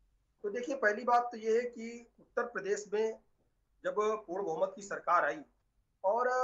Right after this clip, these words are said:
उसके बाद में विधायक दल का नेता चुनने की जब बात आई, तो पूरे प्रदेश से आवाज उठी कि योगी आदित्यनाथ जी जैसा चेहरा इन चुने हुए विधायकों में से कोई।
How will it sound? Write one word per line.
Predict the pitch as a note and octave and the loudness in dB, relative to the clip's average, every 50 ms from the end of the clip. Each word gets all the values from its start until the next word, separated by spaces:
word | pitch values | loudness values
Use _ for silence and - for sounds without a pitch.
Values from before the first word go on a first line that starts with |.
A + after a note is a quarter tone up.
| B3+ A3+ G#3+ | 0 0 -4
उसके | G3+ - - - B3 | -8 -8 -6 -4 0
बाद | G3+ G3+ G#3 G#3 A3+ | 2 2 2 2 0
में | C4 | -4
विधायक | A3+ F3+ D#3+ D3 - D3 C#3+ | -6 -4 -2 -2 -2 -2 -2
दल | - F#3+ | -2 -6
का | F#3+ F#3+ A3+ A3 | -6 -4 -4 -6
नेता | F3+ E3 E3 E3 G3+ | -4 -4 -2 -2 -2
चुनने | G3+ F3 D#3 D#3 F3+ G3+ | -2 -4 -8 -10 -10 -10
की | G3 - - | -12 -10 -10
जब | D#3+ D#3 - | -10 -6 -2
बात | D#3 D#3+ D#3 - | -2 -2 -2 -2
आई, | A3+ B3+ D#4+ | -6 -12 -12
तो | D#4 - C#4 | -6 -4 -4
पूरे | - - - F3+ G#3+ A#3 | -4 -4 -6 -6 -4 -4
प्रदेश | A3+ - E3 D#3+ G3+ A#3+ - | -4 -6 -4 -2 -2 -2 -2
से | - - F#3+ | -2 0 0
आवाज | E3+ E3+ F3 F3+ | 2 2 0 -2
उठी | E3+ E3+ E3+ G3 | -2 -6 -12 -16
कि | A3 A3 _ F3+ D#3 | -20 -20 _ -14 -12
योगी | D3 D3 F3 F#3+ F#3 | -12 -12 -8 -4 -4
आदित्यनाथ | D#3+ D#3 D#3 D3+ _ D#3+ E3+ F#3+ | -4 -4 -6 -8 _ -6 -4 -4
जी | F#3+ G3 - E3+ D#3 D3 | -6 -6 -10 -16 -14 -14
जैसा | C#3+ C#3 - F#3 E3+ C#3 C3 - _ _ _ _ _ _ _ _ _ _ | -10 -6 -4 -2 -2 -2 -4 -10 _ _ _ _ _ _ _ _ _ _
चेहरा | G3 F3 F#3 A3 A#3+ B3+ | -8 -4 -2 0 0 0
इन | A#3+ A3 A3 A3+ | 0 -2 -6 -8
चुने | A3 - F#3 E3+ G3 A3+ | -12 -16 -14 -10 -8 -6
हुए | G#3 G3+ | -4 -6
विधायकों | G#3 - - C#3+ C#3+ D3+ D3+ - G#3+ F3 | -6 -6 -8 -8 -8 -10 -10 -10 -14 -14
में | E3+ D#3+ | -16 -16
से | - - | -16 -16
कोई। | G3 - - - | -18 -18 -20 -20